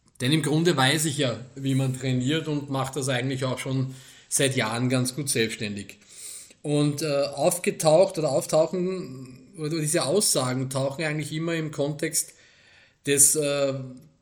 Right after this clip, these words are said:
Kunden oder der Kundengespräche auf, vor allem wenn es darum geht, neue Kunden zu akquirieren und vielleicht auch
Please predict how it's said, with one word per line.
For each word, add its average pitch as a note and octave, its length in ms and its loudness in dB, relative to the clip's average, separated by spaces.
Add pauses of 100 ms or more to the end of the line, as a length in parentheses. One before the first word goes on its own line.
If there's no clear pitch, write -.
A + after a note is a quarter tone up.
(680)
Kunden E3 540 0
oder C#3 100 2
der C3+ 140 2
Kundengespräche C#3 840 0
auf, C#3 220 0
vor D3 100 2
allem C#3 140 0
wenn D3 60 0
es C3+ 180 -2
darum C3+ 340 -2
geht, C#3 280 0
neue C3 360 0
Kunden D3 320 -2
zu C3+ 140 -2
akquirieren C3 540 0
und C#3+ 100 -4
vielleicht C3+ 400 -4
auch C3+ 180 -6